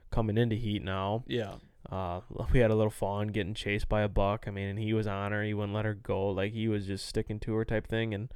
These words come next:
Speaker 1: he was chasing her kind of the whole time, and he wanted nothing to do with the does that were out there because obviously they've already been bred and weren't in heat. So
Speaker 2: Yeah.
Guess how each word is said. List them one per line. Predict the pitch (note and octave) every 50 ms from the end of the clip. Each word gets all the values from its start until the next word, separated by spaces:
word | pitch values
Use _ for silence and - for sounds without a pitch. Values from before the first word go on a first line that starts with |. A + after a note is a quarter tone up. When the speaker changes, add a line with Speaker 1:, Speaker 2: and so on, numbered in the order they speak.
| - - - - - - - - - - - -
Speaker 1:
he | - G#2+
was | A2 G#2 -
chasing | - - G#2+ A2 A2 - - A2
her | A2+ A2+
kind | A2 - A2 A2
of | A2+
the | G#2+ A2
whole | A2 A2
time, | - G#2 G2+ A2 A#2 A2+
and | G#2 G2+ G#2
he | A#2+ A2+
wanted | B2 B2 B2+ A#2+ A#2
nothing | A2+ A#2 C#3 - - D3
to | C3+ B2+
do | C3 C#3
with | C#3+ C3
the | - A#2
does | A2+ B2+ D3+ D3+ B2 A2
that | F#2 F2
were | F2 F2 F2
out | F2 F2+ F2
there | G2 G2+
because | G#2+ G#2+ - - G2 F#2 G2
obviously | F#2 F#2 G2 G2+ - - F#2
they've | G2 G2 F#2+ F#2+ G2
already | F#2+ G2 G2+ G#2
been | F#2+ F#2 F#2+
bred | F2+ A2+ A#2 A2+ G#2+ G#2
and | G#2 G#2 G#2
weren't | G#2 G2+ G2+ G2+ - - - _ _ -
in | A#2 G2+
heat. | A2 B2 B2+ B2+ A2 A2 - -
So | - - - - - B2+ - - -
Speaker 2:
Yeah. | - A#2 B2 -